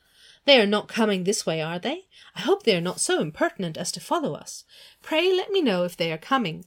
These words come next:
I am determined I will not look up." In a few moments, Catherine, with unaffected pleasure, assured her that she need not be longer uneasy,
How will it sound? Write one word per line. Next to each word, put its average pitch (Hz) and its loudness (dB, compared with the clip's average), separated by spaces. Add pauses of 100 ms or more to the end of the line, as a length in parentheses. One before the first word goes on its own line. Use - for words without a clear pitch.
I 208 4
am 175 0
determined 262 0
I 180 -4
will 160 -6
not 190 -4
look 254 -4
up." - -8 (960)
In 247 4
a 294 0
few 294 -2
moments, 196 0
Catherine, 262 -2
with 254 -2
unaffected 294 -2
pleasure, 202 -2 (120)
assured 220 2
her 185 -10
that - -10
she - -2
need 226 0
not 226 -2
be 196 -2
longer 196 -2
uneasy, 170 -4